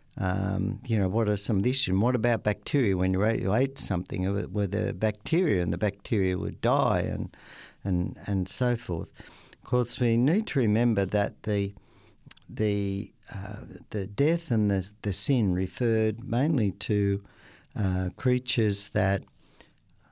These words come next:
breathed, that had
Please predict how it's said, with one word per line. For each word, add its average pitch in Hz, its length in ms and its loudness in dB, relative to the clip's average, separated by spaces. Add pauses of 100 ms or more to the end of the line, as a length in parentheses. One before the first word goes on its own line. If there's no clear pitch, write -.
breathed, 101 840 0 (840)
that 92 280 -2
had 92 600 -2